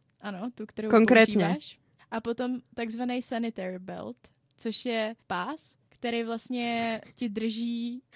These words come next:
Speaker 2: Něco jako pas
Speaker 1: takovou,
Speaker 2: cudnosti.
Speaker 1: dá se říct, ne, no, drží na tobě tu hadrovou vložku, když to takhle, když tak si to vygooglete,
Speaker 2: Aha,
Speaker 1: já to nevím
Speaker 2: aha.
Speaker 1: moc dobře popsat.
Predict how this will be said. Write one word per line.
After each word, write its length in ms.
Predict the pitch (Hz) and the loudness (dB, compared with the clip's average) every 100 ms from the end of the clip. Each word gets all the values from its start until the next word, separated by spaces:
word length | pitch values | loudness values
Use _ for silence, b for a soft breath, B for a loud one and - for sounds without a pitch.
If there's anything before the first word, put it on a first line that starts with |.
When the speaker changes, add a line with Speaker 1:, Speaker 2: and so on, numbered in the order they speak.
| b b | b b
Speaker 2:
Něco 160 | 214 196 | 2 4
jako 180 | 190 | 4
pas 180 | 214 220 | 8 8
Speaker 1:
takovou, 140 | 226 226 | 12 12
Speaker 2:
cudnosti. 340 | 214 214 240 | 12 12 8
Speaker 1:
dá 120 | 185 226 | 4 2
se 200 | - 240 | -4 -4
říct, 260 | 240 233 | -4 -4
ne, 280 | 247 262 294 | -2 -2 -2
no, 300 | 302 294 262 226 _ | -4 -4 -4 -8 _
drží 420 | 233 220 254 262 | -8 -4 -2 0
na 120 | 262 240 | -2 -2
tobě 280 | 254 233 | -2 -2
tu 520 | 233 240 233 226 220 - _ _ | -4 -4 -4 -4 -6 -12 _ _
hadrovou 500 | 190 214 226 226 226 196 | -8 -4 -2 0 -2 -4
vložku, 640 | 185 196 - - - 202 226 _ | -4 -6 -10 -14 -14 -14 -18 _
když 160 | 202 196 | -12 -10
to 100 | 190 | -10
takhle, 380 | 185 190 190 185 | -10 -8 -8 -6
když 180 | 214 - | -6 -6
tak 120 | 277 | -6
si 100 | 262 | -2
to 120 | 262 | -2
vygooglete, 400 | 208 190 214 208 | -2 -2 6 10
Speaker 2:
Aha, 160 | 226 247 | 12 12
Speaker 1:
já 120 | 254 | 8
to 80 | 214 | 6
nevím 180 | 226 226 | 6 6
Speaker 2:
aha. 80 | 233 | 4
Speaker 1:
moc 100 | 254 | 0
dobře 220 | 208 214 | -6 -8
popsat. 360 | 185 - 180 | -10 -12 -16